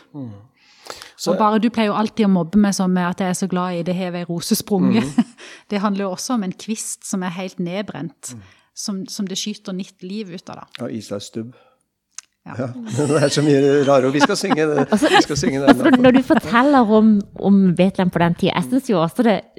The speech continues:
Speaker 3: det er veldig gøy å høre om hvordan husene
Speaker 2: Ja.
Speaker 3: egentlig så ut, hvordan, hvor tett man egentlig bodde på dyrene, og at, den,
Speaker 2: Mm.
Speaker 3: at stallen ikke var langt ute på, på Betlehemsmarkene, men han var jo midt i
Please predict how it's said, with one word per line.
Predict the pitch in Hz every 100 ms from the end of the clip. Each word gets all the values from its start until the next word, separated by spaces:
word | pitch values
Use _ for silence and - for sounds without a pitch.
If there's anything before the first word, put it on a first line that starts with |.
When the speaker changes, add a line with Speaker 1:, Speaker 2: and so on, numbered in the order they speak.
| _
Speaker 3:
det | - - 165
er | 165 143 80
veldig | 143 185
gøy | 175 175 190
å |
høre | 143 170 151 151 190
om | 180
hvordan | 185 190 196 175 - -
husene | 190 175 - 262 240 180 151 - - -
Speaker 2:
Ja. | 208 196
Speaker 3:
egentlig | 202 240 208 -
så | 254
ut, | 262 311 233 -
hvordan, | 196 240 233 196
hvor | 220
tett | - 254 - 220
man | 208
egentlig | 214 220 196 208 -
bodde | - 208 185 175 -
på | 285 - 208
dyrene, | 202 277 302 185 170
og | 185
at, | -
den, | 202
Speaker 2:
Mm. | 233 202 175
Speaker 3:
at | 202 -
stallen | - 208 262 185
ikke | 180 -
var | 190 202
langt | 175 185 220 -
ute | 175 170 190
på, | - 180 170 - - - - _ _ _
på | 202
Betlehemsmarkene, | 170 220 - 190 185 - 190 147 - 202 190
men | 190
han | 214 180
var | 196
jo | 285
midt | 208 208 - -
i | 196 202 196